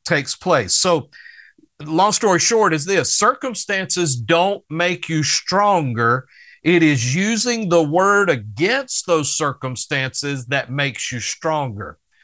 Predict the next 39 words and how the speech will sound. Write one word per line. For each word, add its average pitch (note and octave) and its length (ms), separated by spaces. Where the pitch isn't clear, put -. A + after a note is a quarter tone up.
Okay, B2+ 280
so D#3 200
it's A2 120
very G3+ 420
important, E3+ 560
uh, D#3 160
because F3 340
you'll G3+ 140
hear F#3+ 220
people, G#3 340
again, E3 420
you'll C#3 160
hear E3+ 200
people F#3 300
say, F#3 260
"Well, C3 180
you F3 80
know, F3 160
trials F#3+ 580
make E3+ 260
you E3+ 80
stronger." F3 680
Well, C#3+ 180
no, E3+ 220
that's E3 240
not F3 180
the F#3 80
case, F#3 460
because C#3+ 440
if C#3 180
ev-, D3+ 300
if C#3+ 180
that E3 220
was G#3+ 280
the G3+ 100
case, D#3+ 340
then D3 160
every F3+ 280
Christian D3+ 720